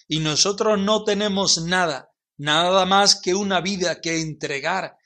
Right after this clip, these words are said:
y con la cual responder a esa grandeza de Dios. Donde hay paciencia y donde hay humildad,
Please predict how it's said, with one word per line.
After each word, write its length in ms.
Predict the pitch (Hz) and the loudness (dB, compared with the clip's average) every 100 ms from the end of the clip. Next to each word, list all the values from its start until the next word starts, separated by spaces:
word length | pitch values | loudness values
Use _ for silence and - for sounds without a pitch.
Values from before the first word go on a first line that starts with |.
| _ | _
y 180 | 180 - | -6 -4
con 180 | 170 | -2
la 160 | 151 135 | -2 -2
cual 260 | 170 180 165 | 2 2 2
responder 1000 | 139 143 135 - - 143 127 117 165 165 - _ | -2 -2 -2 -6 -6 -6 -4 0 0 -2 -18 _
a 120 | 139 | 0
esa 320 | 139 - 139 | 4 4 4
grandeza 840 | 123 123 117 110 131 123 - 123 117 | 0 -6 -8 -6 -6 -6 -8 -8 -8
de 160 | 120 123 | -10 -12
Dios. 440 | 113 113 107 - _ _ _ _ - _ | -12 -12 -12 -14 _ _ _ _ -20 _
Donde 300 | - 156 143 | 0 2 2
hay 220 | 170 196 | 2 2
paciencia 1000 | 196 170 190 214 240 208 - 123 110 - | 2 2 2 2 2 -2 -8 -8 -10 -12
y 120 | - 135 | -10 -6
donde 400 | 131 127 113 123 | -6 -6 -4 -2
hay 240 | 165 190 | 0 -2
humildad, 640 | 202 233 208 165 151 165 | -4 -2 -4 -2 -2 -4